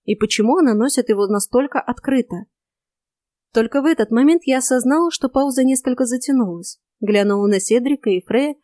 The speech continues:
но те не могли оторвать глаз от прекрасной незнакомки. И в чем-то, кстати, я могла их понять. Даже у меня сердце так и бьется, когда я смотрю на эти пухлые чувственные губы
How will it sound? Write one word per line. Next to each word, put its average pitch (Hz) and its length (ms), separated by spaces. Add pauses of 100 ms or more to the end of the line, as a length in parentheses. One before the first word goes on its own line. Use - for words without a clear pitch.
(280)
но 233 160
те 240 160
не 269 120
могли 254 320
оторвать 240 420
глаз 233 300
от 220 140
прекрасной 214 480
незнакомки. 220 760 (340)
И 226 140
в - 80
чем-то, 311 340
кстати, 311 380
я 294 120
могла 277 340
их 262 120
понять. 233 440 (220)
Даже 208 320
у 208 40
меня 208 320
сердце 208 380
так 196 220
и 214 40
бьется, 208 460
когда 196 260
я 196 120
смотрю 214 380
на 208 160
эти 190 140
пухлые 214 440
чувственные 196 540
губы 202 380